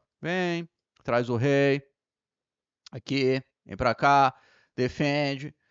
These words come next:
Aí tá aqui. Aí nem o pistoleiro consegue mais acabar as balas, entendeu? A partida, o Sup foi i-,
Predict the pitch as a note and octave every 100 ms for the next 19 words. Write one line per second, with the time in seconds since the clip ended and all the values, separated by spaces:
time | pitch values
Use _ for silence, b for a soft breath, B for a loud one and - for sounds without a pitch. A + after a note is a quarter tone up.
0 | _ _ - G#3 A3 A#3 A3+ A3+ - A3
1 | G3 F3 G#3+ B3 A3 - - - A#3 G#3+
2 | A3+ A3 G3+ - G#3+ G3+ F#3+ F#3 G#3+ A3+
3 | A3+ A#3+ A3 F3+ G#3 D3 C3 - - C3
4 | - C3 G#3+ - b b G#3 A3 G#3+ -
5 | A#3+ A#3 A3 G#3+ B3+ B3 - B3 A#3 -
6 | G#3 G#3